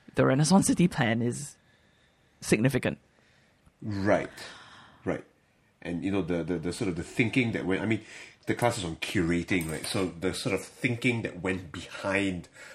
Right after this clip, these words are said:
Speaker 2: how these industries were curated, in a sense, at the state level, um, and also then on the ground level, so things like the necessary stage.
Speaker 1: Yeah, yeah.
Speaker 2: Right? And how sort of the, the cultural conditions of the time led to this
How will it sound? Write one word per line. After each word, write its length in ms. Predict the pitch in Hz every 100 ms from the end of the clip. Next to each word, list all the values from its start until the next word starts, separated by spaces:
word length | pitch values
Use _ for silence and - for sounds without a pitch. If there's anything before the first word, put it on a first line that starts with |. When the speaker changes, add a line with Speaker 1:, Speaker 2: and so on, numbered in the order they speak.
| - -
Speaker 2:
how 220 | 113 104
these 280 | 95 92 -
industries 920 | 101 90 90 - - 95 92 87 -
were 240 | 80 76 76
curated, 680 | - - 90 82 - 101 -
in 120 | 80
a 60 |
sense, 300 | 76 90 78 -
at 120 | 80
the 60 | 85
state 300 | - 104 85
level, 440 | 85 82 82 80 - - - _ -
um, 320 | 80 82 80 - _ -
and 140 | 107
also 180 | 123 127
then 160 | 120 110
on 100 | 87
the 80 |
ground 340 | 73 90 90 90
level, 280 | 85 87 80
so 100 | 92
things 220 | 95 92
like 100 | 82 78 82
the 80 | 90
necessary 420 | 87 92 90 87
stage. 640 | - 87 78 - - - - _ -
Speaker 1:
Yeah, 200 | 139 104
yeah. 180 | 104 - -
Speaker 2:
Right? 260 | 90 80 - _
And 140 | 85 85
how 540 | - 101 98 98 95 - _
sort 220 | - 117 92
of 140 | 82
the, 220 | 85 85 -
the 80 |
cultural 420 | - - 147 147 165
conditions 540 | - 90 98 123 110
of 60 | 90
the 60 |
time 420 | 85 101 95 92
led 240 | 92 - -
to 80 | 80
this 300 | 87 87